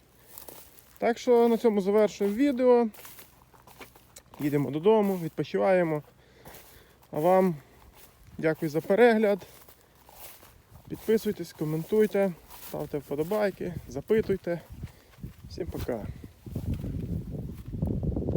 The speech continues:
Так, друзяки, заодно, коротше, заїхав на сою, бо по дорозі.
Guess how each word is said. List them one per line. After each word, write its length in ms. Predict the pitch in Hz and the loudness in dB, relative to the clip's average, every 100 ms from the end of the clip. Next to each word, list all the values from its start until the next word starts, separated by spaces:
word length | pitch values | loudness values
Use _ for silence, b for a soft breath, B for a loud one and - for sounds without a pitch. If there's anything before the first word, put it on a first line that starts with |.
| - - - - - - - - - - - - - - - - - - - - | -2 -2 0 -2 0 2 2 2 0 -4 -16 -18 -20 -20 -20 -20 -20 -18 -16 2
Так, 200 | 233 196 | 4 8
друзяки, 440 | 185 180 190 - | 8 10 8 6
заодно, 460 | 170 208 202 208 180 - | 4 6 8 6 6 0
коротше, 320 | 202 190 185 | 0 0 0
заїхав 500 | 170 185 202 - 180 143 - - - 165 - B B B B B - | 0 2 2 2 -2 -2 -8 -12 -14 -16 -16 B B B B B -6
на 140 | 190 | -4
сою, 420 | - 269 247 233 | 2 8 8 8
бо 200 | 196 190 | 4 0
по 120 | - | 2
дорозі. 440 | 190 202 202 175 | 6 8 8 6